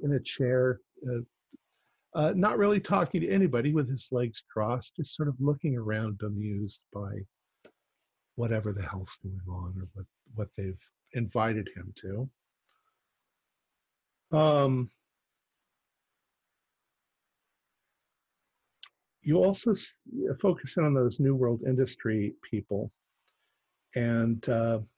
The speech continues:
the one of them is talking to one of the, uh, to the general, and he says, "Well, our work on the, uh, anti-agathic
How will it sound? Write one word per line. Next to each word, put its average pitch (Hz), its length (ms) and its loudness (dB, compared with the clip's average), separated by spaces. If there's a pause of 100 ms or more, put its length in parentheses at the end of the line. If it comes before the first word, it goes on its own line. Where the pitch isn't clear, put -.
(400)
the 156 80 2
one 170 220 4
of 156 120 4
them 143 140 4
is 127 140 0
talking 135 440 2
to - 160 -2
one 127 160 4
of 104 180 0
the, 107 260 0
uh, 104 180 -4 (360)
to 135 120 -4
the 110 100 0
general, 110 580 0 (960)
and 117 380 0
he 147 240 0
says, 135 280 -2
"Well, 165 380 4 (140)
our 151 180 4
work 156 280 2 (120)
on 135 380 4
the, 123 260 4
uh, 117 340 2 (460)
anti-agathic 139 880 2